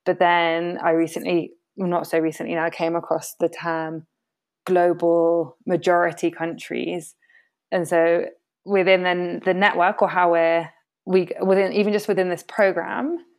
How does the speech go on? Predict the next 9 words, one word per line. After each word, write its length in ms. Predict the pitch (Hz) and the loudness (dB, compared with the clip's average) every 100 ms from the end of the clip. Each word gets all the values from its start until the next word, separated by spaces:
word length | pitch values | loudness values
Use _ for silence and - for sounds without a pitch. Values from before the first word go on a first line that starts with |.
| _ - | _ -12
how 260 | - 196 180 | 0 2 4
we 160 | 180 | 4
go 260 | 175 175 170 | 4 4 4
about 380 | 170 165 170 - | 4 2 0 0
being 280 | 170 165 170 | 0 0 0
a 340 | 165 165 156 - _ _ | 0 0 -4 -12 _ _
European 560 | 180 196 196 - 190 175 | 2 4 4 0 -4 -4
hub, 560 | - 175 208 311 247 - - | -4 -4 0 0 -2 -8 -8
leading 720 | 180 180 180 - 175 170 170 | -4 0 0 -2 -4 -4 -6